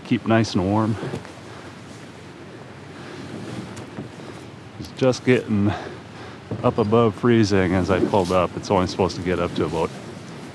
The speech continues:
thirty-five degrees today. But our kayak fishing days are limited. I thought the season might be done for. The past week,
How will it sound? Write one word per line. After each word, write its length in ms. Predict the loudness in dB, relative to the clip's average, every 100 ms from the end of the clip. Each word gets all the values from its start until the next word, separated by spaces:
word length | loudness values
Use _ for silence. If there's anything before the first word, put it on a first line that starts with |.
| -14 2
thirty-five 580 | 4 4 2 4 4 0
degrees 440 | 0 2 2 -2
today. 440 | -4 0 2 0 -2 -8 -12 -14 -14 -14 -14 -14 -14 -14 -14 -8 -8 -8 -12 -14 -14 -16 -16 -14 -12 -12 -14 -16 -16 -16 -14 -14 -14 -16 -16 -16 0 4
But 360 | 6 4 -2 -8 -10 -12 -14 -16 -16 -16 -14 -14 -14 0
our 100 | 0
kayak 440 | 2 2 4 2 -2
fishing 400 | 0 0 2 4
days 340 | 6 6 6 6
are 140 | 4
limited. 580 | 6 6 4 4 4 4
I 80 | 4
thought 220 | 2 2
the 80 | 0
season 360 | 2 2 4
might 300 | 4 4 4
be 80 | 0
done 300 | 2 4 4
for. 400 | 2 2 2 0 -6 -14 -16 -16 -16 -16 -16 -16 -16 -14 -14 -14 -14 -14 -6
The 80 | -6
past 400 | 0 2 2 2
week, 220 | 6 6